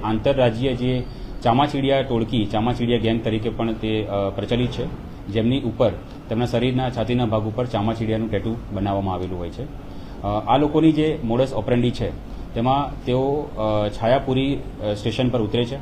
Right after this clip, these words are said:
ત્યાંથી ફાટકે ફાટકે રેલવેના પાટા સાથે ચાલતા ચાલતા માંજલપુર ગામ પાસે આવે છે, અ, અને ત્યાં દિવસ દરમિયાન ફુગ્ગા વેચવાના બહાને કે કોઈ લારી ચલાવવાના બહાને, અ, રેકી કરે છે અને જે બંધ મકાન મળી આવે તે મકાન પર રાત્રિના સમયે, અ,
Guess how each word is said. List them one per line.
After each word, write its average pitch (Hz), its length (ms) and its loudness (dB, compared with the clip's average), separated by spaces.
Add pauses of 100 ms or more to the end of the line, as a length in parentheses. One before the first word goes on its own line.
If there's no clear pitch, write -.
(320)
ત્યાંથી 117 280 0 (220)
ફાટકે 127 420 0
ફાટકે 120 420 -2 (100)
રેલવેના 113 320 2
પાટા 113 260 0
સાથે 113 240 -2
ચાલતા 107 300 -2
ચાલતા 104 320 -2
માંજલપુર 113 480 -2
ગામ 110 220 0
પાસે 107 260 -2
આવે 92 200 0
છે, 123 100 -10 (580)
અ, 98 60 -4 (240)
અને 123 180 2
ત્યાં 127 300 0 (400)
દિવસ 120 280 4
દરમિયાન 120 380 4 (220)
ફુગ્ગા 117 240 4
વેચવાના 123 440 2
બહાને 113 260 2
કે 120 100 -4
કોઈ 113 160 0
લારી 104 240 2
ચલાવવાના 104 380 0
બહાને, 101 320 0 (320)
અ, 98 60 0
રેકી 107 240 2
કરે 104 240 2
છે - 300 -6 (160)
અને 120 140 0
જે 123 120 2
બંધ 120 240 4
મકાન 127 280 2
મળી 117 280 4
આવે 87 180 0 (220)
તે 123 80 2
મકાન 113 300 0
પર 120 140 -2
રાત્રિના 110 380 -2
સમયે, 110 360 -2 (360)
અ, 98 280 0